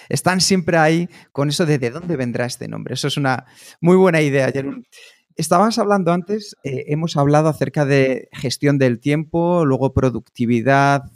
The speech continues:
productividad personal, hasta ahora que estamos utilizando el término de efectividad personal. Para alguien que se acerca, o incluso para alguien que está dando sus primeros pasos en el mundo,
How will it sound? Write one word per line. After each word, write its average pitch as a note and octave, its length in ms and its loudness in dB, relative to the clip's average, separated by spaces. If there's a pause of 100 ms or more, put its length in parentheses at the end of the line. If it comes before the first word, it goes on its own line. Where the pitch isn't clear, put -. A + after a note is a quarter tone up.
productividad B2 720 -4
personal, C3+ 480 0
hasta B2+ 280 -2
ahora D3 280 2
que C3+ 60 -4
estamos C3+ 380 -6
utilizando C3 540 -2
el B2+ 100 2
término C3 520 0 (300)
de C3 120 -2
efectividad A#2 640 -4
personal. A#2+ 480 -4 (680)
Para C3+ 240 4
alguien F#3 260 2
que F#3 140 0
se D#3 140 0
acerca, C3 720 -2 (320)
o A#2 120 -4
incluso A#2+ 360 -2
para A#2+ 160 2
alguien C#3 200 0
que C#3 60 -4
está C#3 140 -4
dando C3+ 240 0
sus B2+ 340 -2
primeros B2+ 540 0
pasos C3 320 -4
en A#2 80 -4
el A2 160 -4
mundo, C#3 420 -2